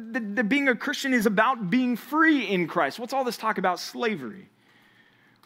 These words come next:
Well, Romans helps us understand what freedom in Christ really looks like, because it's not the same freedom that the world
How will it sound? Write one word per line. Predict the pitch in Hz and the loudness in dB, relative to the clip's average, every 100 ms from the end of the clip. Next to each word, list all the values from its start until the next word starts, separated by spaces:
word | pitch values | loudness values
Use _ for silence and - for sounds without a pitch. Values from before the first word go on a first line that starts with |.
| - | -8
Well, | 147 | -2
Romans | 170 175 139 - | -2 -2 -6 -10
helps | - 180 170 | -10 -8 -4
us | 147 | -4
understand | - 143 123 - 160 127 120 | -2 -4 -2 0 2 0 0
what | 147 | -4
freedom | - - 196 175 | -2 2 2 2
in | 147 143 | 0 -4
Christ | 180 160 - | 0 0 0
really | 151 131 | -2 0
looks | 131 196 - | 2 0 -4
like, | 92 - | -12 -8
because | 139 175 151 | -4 -2 -2
it's | 151 | 0
not | 160 202 214 | 2 2 0
the | 175 | -6
same | - 202 170 | -4 -2 -2
freedom | - 202 165 | -2 0 0
that | 143 | 0
the | 151 | -2
world | 135 180 185 139 131 | 2 4 4 0 -4